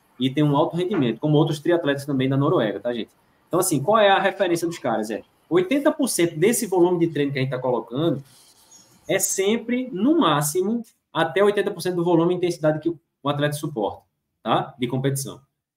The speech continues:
Vinte por cento desses treinos todos é que vão ser ali no volume máximo ou intensidade máxima,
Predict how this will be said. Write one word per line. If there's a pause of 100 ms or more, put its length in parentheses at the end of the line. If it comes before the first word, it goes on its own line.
(160)
Vinte
por
cento
desses
treinos
todos (380)
é
que
vão
ser (220)
ali
no
volume
máximo
ou
intensidade
máxima,